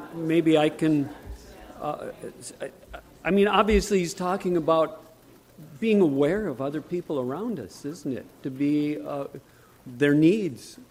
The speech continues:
caring about people around us. Not just understanding that in this little piece of bread is the presence of Christ, but also that we're dealing with the presence of Christ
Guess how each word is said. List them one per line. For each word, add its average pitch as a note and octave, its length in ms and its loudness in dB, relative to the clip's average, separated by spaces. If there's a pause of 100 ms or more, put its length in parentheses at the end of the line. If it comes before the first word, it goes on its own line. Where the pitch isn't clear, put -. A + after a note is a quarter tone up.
(100)
caring F#3+ 360 2
about B2 380 -2 (360)
people C3 380 -4
around A#2 440 -4
us. F#2 320 -12 (340)
Not D3 560 2
just D#3 720 2 (640)
understanding D#3+ 1040 2
that C3+ 160 0
in D3 160 2
this D3 240 -2
little D3+ 180 0
piece D3+ 360 -4
of A#2+ 200 -8
bread D#3+ 480 0 (1300)
is F#3+ 320 4
the C#3 80 -4
presence C3 540 0
of C#3 140 -10
Christ, B2+ 500 -2 (160)
but E3+ 360 2
also F3 720 4 (680)
that D#3+ 140 0
we're E3 160 4
dealing D#3 340 4
with C#3+ 160 -2
the B2+ 60 -10
presence C#3+ 560 -6
of B2 160 -12
Christ C3 440 -6